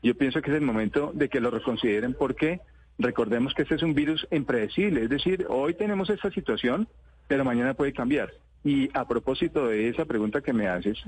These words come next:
eh, en el análisis que hemos hecho a nivel mundial, con los referentes a nivel mundial, eh, en genómica y evidencias de la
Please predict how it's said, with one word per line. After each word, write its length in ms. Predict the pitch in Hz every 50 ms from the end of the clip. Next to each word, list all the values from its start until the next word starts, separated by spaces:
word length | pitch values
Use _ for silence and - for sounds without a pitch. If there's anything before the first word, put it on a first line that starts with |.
| - - - -
eh, 280 | 131 123 117 113 110
en 100 | 110 113 123
el 120 | 123 127
análisis 560 | 131 131 139 147 156 170 185 196 - 214 165
que 100 | - 151
hemos 220 | 135 135 147 147 -
hecho 420 | 170 151 135 - 156 151 143 - - - - - - - - - -
a 60 | 117
nivel 400 | 120 117 117 117 120 127 139 - -
mundial, 580 | 160 156 156 156 151 139 156 147 139 139 143 139
con 120 | 156 139
los 100 | 123 120
referentes 640 | 120 107 - 107 110 127 147 143 131 - 147 131 139
a 60 | 127
nivel 180 | 110 104 104 117
mundial, 460 | 127 135 139 139 135 131 127 131 - - - - - - - - -
eh, 360 | 123 120 117 110 110 104 120
en 140 | 135 135 131
genómica 840 | 135 135 135 147 165 180 175 175 165 - - 156 143 147 147 147 143 - -
y 380 | - 123 120 113 107 101 92 101 107 - -
evidencias 760 | - 131 123 117 113 120 139 160 160 - - 160 151 147 - - - - 202
de 320 | 196 190 147 117 117 113
la 320 | 110 107 101 98 98 -